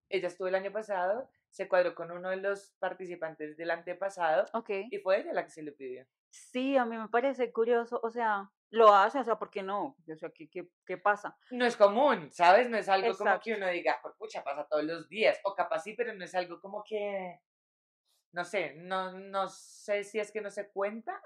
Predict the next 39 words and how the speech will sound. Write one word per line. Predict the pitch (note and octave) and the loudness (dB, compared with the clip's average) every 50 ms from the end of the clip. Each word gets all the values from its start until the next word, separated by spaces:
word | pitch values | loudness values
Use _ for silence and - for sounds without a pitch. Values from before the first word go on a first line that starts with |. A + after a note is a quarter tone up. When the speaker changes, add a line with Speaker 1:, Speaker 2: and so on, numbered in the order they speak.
| - | -6
Speaker 1:
o | - F#3+ F#3+ F#3 | -2 -2 -2 -2
no | F3+ F3 F3 F3 E3 | -2 -6 -10 -10 -10
sé | E3 - F3 F3 | -10 -12 -14 -12
si | F3 F#3 F3+ | -12 -12 -14
es | E3+ - | -14 -14
que | - F#3 | -16 -16
no, | F3 F3 F3 F3 F3 F3+ F3+ F3+ F3 _ _ _ _ _ _ _ _ _ _ _ _ _ | -10 -8 -8 -6 -6 -8 -10 -12 -14 _ _ _ _ _ _ _ _ _ _ _ _ _
no | - B3+ B3+ | -4 -2 0
sé, | C4 E4 E4+ | 0 0 0
pero | F4 F4 E4 | 0 -2 -2
no | D4+ C4+ | -4 -4
es | - - | -4 -4
como | - A3 G#3 G#3 - | -4 -4 -4 -4 -4
tan | - A3 A3 A3 A3+ A3+ A3 A3 A3 A3 G#3+ | -2 0 0 0 -2 -4 -6 -8 -12 -6 -4
Speaker 2:
Yo | B3+ C4+ | -4 -4
creo | B3+ D4 | -4 -4
que | - - | -2 0
Speaker 1:
a | G3 - | 2 2
la | D#4+ D#4 | 2 4
Speaker 2:
para | D#4 | 4
las | D#4 D#4+ - | 2 2 0
Speaker 1:
luz. | D4 | -2
Speaker 2:
mujeres | D4+ D4 C#4 C#4 B3 C4+ D#4+ D4+ | -6 -2 -2 0 0 0 -2 -2
no | C#4 C4 B3 | -4 -4 -2
tendríamos | A3+ G#3+ G3 F#3 F#3+ F#3+ F#3+ | -2 -2 -2 -2 -4 -4 -4
ningún | G3 A3 A3+ A3+ G3+ | -6 -6 -8 -10 -6
problema, | - F3 E3+ E3 E3+ F3 E3+ D#3+ - - - | -4 -2 -2 0 0 -2 -6 -8 -10 -8 -4
Speaker 1:
Sí, | A#3+ G3+ F#3+ - | -2 -2 2 4
Speaker 2:
pero | C#4+ C#4+ C#4 A#3+ | 6 6 6 4
Speaker 1:
no. | - G3+ - - _ _ _ _ | 2 -2 -6 -10 _ _ _ _
Speaker 2:
para | - B3 B3 A3+ | 2 2 2 2
los | G#3 A#3+ A#3 A#3 | 0 -2 -4 -6
hombres | A#3 G#3 G3 F#3+ F#3 | -8 -10 -10 -12 -14
sí, | - G3+ - | -14 -16 -18
yo | F#3 - | -14 -12
creo | F#3+ F#3 | -12 -10
que | - G3+ | -8 -8
los | A3 A3 | -8 -8
hombres | A3+ A3 A3+ B3+ - _ | -10 -10 -12 -12 -14 _